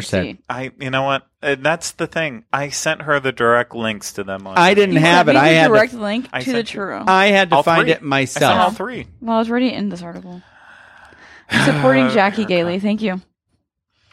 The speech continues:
Speaker 3: Erica, Erica. Okay, well, let's move over to Hollywood Brown Derby because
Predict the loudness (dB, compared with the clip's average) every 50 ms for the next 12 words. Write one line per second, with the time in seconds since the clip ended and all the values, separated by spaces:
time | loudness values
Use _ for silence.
0 | _ _ _ _ _ _ -20 -20 -20 -20 _ -20 -20 -20 -20 _ -14 -12 -12 -12
1 | -12 -16 -20 _ _ -20 -20 -20 -20 -20 -20 -16 -6 -2 0 0 0 2 2 2
2 | 2 2 0 0 0 0 0 2 0 -2 -6 _ -18 -20 _ _ _ _ -4 0
3 | 0 0 0 0 -4 -4 -2 0 0 0 -2 0 2 2 4 4 4 4 2 2
4 | 2 0 -2 -4 -4 -2 -2 0 0 0 0 0 0 -2 -4 -2 0 0 0 0
5 | 0 -2 -4 -4 -4 -6 -8 -10 -10 -10 -8 -4 -2 0 0 0 0 -4